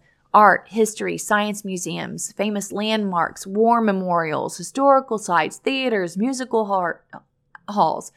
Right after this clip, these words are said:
We've went to botanical gardens, we've gone to state parks, and so on.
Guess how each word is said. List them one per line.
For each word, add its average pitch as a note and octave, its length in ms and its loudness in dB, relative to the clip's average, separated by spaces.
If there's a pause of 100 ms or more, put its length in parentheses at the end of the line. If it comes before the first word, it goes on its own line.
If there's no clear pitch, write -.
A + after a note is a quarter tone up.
(640)
We've A3+ 180 0
went G#3+ 180 0
to G#3+ 100 -4
botanical F#3 640 -4
gardens, A3 480 2
we've F#3 120 -6
gone F#3+ 200 -2
to F3+ 80 -8
state - 340 -6
parks, A#3+ 380 2
and F#3 200 -8
so B3+ 360 -2
on. F3 240 -8